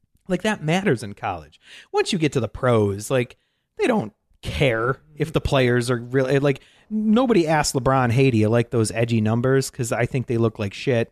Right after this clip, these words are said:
and half the players might think they look terrible, but it doesn't matter because it's a different, it's a different transaction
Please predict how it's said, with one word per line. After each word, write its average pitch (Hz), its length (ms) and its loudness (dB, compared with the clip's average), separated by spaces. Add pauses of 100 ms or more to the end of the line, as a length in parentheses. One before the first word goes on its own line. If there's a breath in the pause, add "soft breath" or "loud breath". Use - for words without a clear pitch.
and 123 160 -6
half 143 260 -2
the 127 60 -10
players 156 360 2
might 113 200 -2
think 120 180 -6
they 113 100 -2
look 110 180 -2
terrible, 117 320 0
but 180 140 0
it 196 80 -4
doesn't 143 240 -6
matter 135 280 -2
because 117 260 -10
it's 117 120 -8
a 120 60 -8
different, 131 340 -8 (320 soft breath)
it's 151 140 0
a 151 40 2
different 196 380 0
transaction 123 840 -2